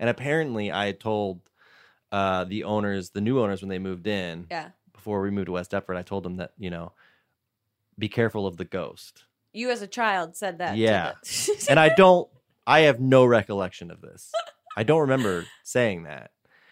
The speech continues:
Speaker 1: Um, but then when I think about it, I do remember there were weird instances where just, like,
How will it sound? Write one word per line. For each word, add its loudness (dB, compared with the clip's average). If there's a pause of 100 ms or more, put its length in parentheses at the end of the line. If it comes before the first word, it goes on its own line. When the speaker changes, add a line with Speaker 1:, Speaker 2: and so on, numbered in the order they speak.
(220)
Speaker 1:
Um, 4
but -6
then 2 (140)
when 0
I 2
think -4
about 2
it, -6
I -4
do -2
remember -2
there -2
were -2
weird -8
instances -12
where -14
just, -10
like, -6